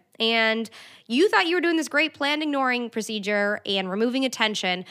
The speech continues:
but really you were giving Johnny exactly what he wanted and giving him a break from work. So that behavior continued. So what you were doing was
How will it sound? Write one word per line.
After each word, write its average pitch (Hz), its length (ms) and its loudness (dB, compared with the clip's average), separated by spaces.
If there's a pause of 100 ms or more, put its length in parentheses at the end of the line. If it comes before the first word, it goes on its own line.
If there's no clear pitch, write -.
(220)
but - 100 -8
really 285 340 0
you 226 160 -4
were 220 100 -2
giving 226 320 -2
Johnny 202 400 -2
exactly 202 560 0
what 208 180 -2
he 196 100 -4
wanted 170 520 -4
and 202 220 -6
giving 208 240 0
him 196 160 -4
a 180 60 -4
break 175 260 -10
from 185 180 -8
work. - 360 -10
So - 180 -4
that 208 260 4
behavior 202 600 -4
continued. 190 840 -10 (320)
So 247 220 0
what 262 200 4
you 294 100 -4
were 285 80 0
doing 254 260 -2
was 214 160 -2